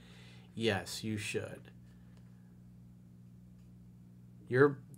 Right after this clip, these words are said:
you're obviously bothered by this. Again, you wrote an email to me about it, that you wanna spend more time with your girl, but if you read my book ten times, you know what happens. And my girlfriend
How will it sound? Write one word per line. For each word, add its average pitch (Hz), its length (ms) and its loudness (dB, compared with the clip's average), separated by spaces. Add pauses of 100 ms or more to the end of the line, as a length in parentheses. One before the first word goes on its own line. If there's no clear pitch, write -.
(180)
you're 143 280 12
obviously 202 400 12
bothered 185 420 10
by 95 200 6
this. - 580 -6
Again, 151 340 8
you 135 140 6
wrote 151 180 12
an 147 80 10
email 160 320 10
to 107 160 2
me 98 140 4
about 95 340 -2
it, - 200 -8
that 113 100 -6
you 110 120 0
wanna 120 160 4
spend 120 240 2
more 113 140 2
time 120 300 4
with 104 160 2
your 110 100 0
girl, 135 320 8
but 101 320 2 (1000)
if 104 200 -8
you 113 80 -2
read 135 260 10
my 156 100 10
book 160 220 8
ten 160 220 8
times, 165 360 10
you 120 100 4
know 127 300 10
what 120 160 10
happens. - 760 2 (400)
And 110 340 4
my 113 240 6
girlfriend 113 880 8